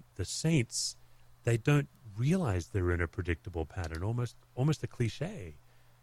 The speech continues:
And for them, it's in real time. They're blaming the pastor. The pastor's blaming the people. System theory gives you the way to get above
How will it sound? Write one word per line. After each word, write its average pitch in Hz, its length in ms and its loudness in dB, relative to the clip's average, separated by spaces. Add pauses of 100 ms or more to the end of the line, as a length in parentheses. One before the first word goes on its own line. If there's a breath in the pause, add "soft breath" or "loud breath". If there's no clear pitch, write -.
(120)
And 113 160 2
for 120 140 2
them, 135 180 6
it's 117 160 2
in 95 140 4
real 117 200 6
time. 101 380 2
They're 90 140 2
blaming 110 380 4
the 104 60 2
pastor. 101 400 -2
The 90 120 -2
pastor's 98 400 -6
blaming 98 400 -2
the 90 80 -4
people. 85 480 -6 (520 soft breath)
System - 380 2
theory 85 480 4
gives 104 260 4
you 113 80 4
the 107 120 4
way 92 180 4
to 87 80 0
get 95 220 0
above 113 640 2